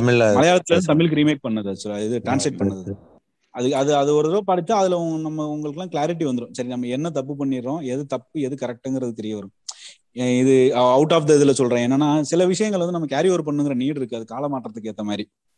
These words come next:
Speaker 1: ம், ம்.
Speaker 2: அப்ப அதுல மாதிரி எது எதுல ஸ்கிப் பண்ணிக்கலாம், எது எதுல இன்னும் ஃபாலோ பண்ணலாம் அப்படிங்கறத வந்து அதுல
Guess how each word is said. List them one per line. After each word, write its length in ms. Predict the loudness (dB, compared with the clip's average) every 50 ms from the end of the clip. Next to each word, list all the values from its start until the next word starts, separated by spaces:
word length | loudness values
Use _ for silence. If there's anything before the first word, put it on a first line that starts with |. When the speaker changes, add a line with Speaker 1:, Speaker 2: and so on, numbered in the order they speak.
| _ _ _ _ _ _ _ _ -2
Speaker 1:
ம், 100 | 0 2
ம். 380 | 2 2 2 2 2 2 2
Speaker 2:
அப்ப 140 | 0 0 0
அதுல 260 | 0 0 2 2 2 2
மாதிரி 220 | 4 4 4 4
எது 140 | 4 6 6
எதுல 200 | 6 6 6 4
ஸ்கிப் 360 | 2 -2 -4 -6 -6 -4 -2
பண்ணிக்கலாம், 460 | -2 -2 -2 -2 -2 -2 -2 -2 -2
எது 200 | -4 -4 -2 -2 -2
எதுல 160 | 0 0 0
இன்னும் 240 | -2 -2 -4 -6 -8 -6
ஃபாலோ 200 | -4 -4 -4 -4
பண்ணலாம் 480 | -6 -6 -8 -8 -8 -8 -8 -8 -8
அப்படிங்கறத 400 | -8 -8 -6 -6 -6 -6 -6 -6
வந்து 200 | -6 -6 -4 -4
அதுல 140 | -4 -4